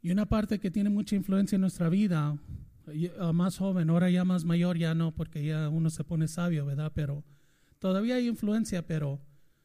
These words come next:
¿cómo son tus caminos con tus amistades?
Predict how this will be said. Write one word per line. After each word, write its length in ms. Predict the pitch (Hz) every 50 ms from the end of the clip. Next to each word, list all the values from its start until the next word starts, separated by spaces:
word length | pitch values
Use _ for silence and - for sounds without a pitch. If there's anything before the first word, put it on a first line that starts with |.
| _ _ _ _ _ _ _ _ _ _ _
¿cómo 320 | - 196 208 220 220 220
son 220 | 208 - 240 220 214
tus 160 | - 202 -
caminos 500 | - 202 190 196 208 202 196 190 165 -
con 160 | - 190 175
tus 220 | - - 160 - 180
amistades? 1300 | 160 156 156 147 - - - 170 156 156 147 139 120 - - - - - - - - - - - -